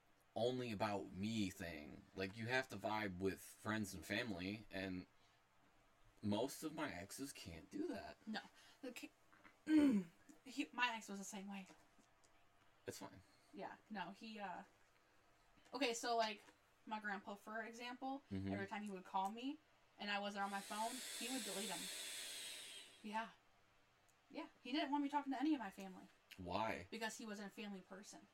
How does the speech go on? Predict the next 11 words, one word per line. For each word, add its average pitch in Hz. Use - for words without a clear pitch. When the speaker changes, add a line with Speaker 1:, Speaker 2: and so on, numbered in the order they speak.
Speaker 2:
He 233
wasn't 214
family 208
oriented. 196
It's -
not 208
how 196
he 196
was 185
raised. -
Speaker 1:
Oh. 95